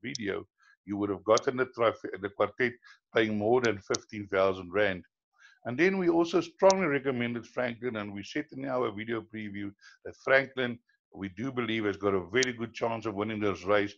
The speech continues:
He went on to win this race, and I was amazed to see he was paying nine rand seventy for a win on the tote, because at the bookmakers he was about five to one and three fifty a place. I couldn't believe the place payout on that horse.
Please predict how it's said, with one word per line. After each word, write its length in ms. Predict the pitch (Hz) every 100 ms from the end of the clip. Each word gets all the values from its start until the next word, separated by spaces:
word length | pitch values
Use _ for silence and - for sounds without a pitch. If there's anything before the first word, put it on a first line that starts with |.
| - - -
He 80 | 98
went 320 | 110 151 147
on 220 | 139 120
to 80 | 120
win 180 | 123 131
this 160 | 120
race, 240 | 98 104 101
and 140 | 107
I 80 | 113
was 240 | 117 113
amazed 420 | 113 104 127 143
to 100 | 127
see 320 | 110 107 104 - _ _ -
he 60 |
was 160 | 107 - 135
paying 180 | 123 117
nine 240 | 113 135
rand 220 | 127 110
seventy 480 | - 139 127 117 107 -
for 100 | 104
a 40 |
win 200 | 98 120
on 100 | 120 101
the 80 | 98 127
tote, 160 | 117 - - - _ -
because 160 | 123
at 80 | 117
the 80 | 107
bookmakers 560 | 95 - - 127 120 101
he 80 |
was 160 | 107 98
about 300 | 98 104 98 -
five 200 | 127 127 -
to 80 | 104
one 200 | 104 104 - - -
and 140 | 107 98
three 180 | 147 151
fifty 380 | - 143 - 131
a 100 | 110
place. 380 | - 127 110
I 80 | 104 -
couldn't 260 | 131 131 120
believe 360 | 101 113 107
the 100 | 101
place 420 | - 135 135 113 98 - -
payout 300 | 107 104 98
on 140 | 92
that 140 | 95 98
horse. 340 | 113 113 -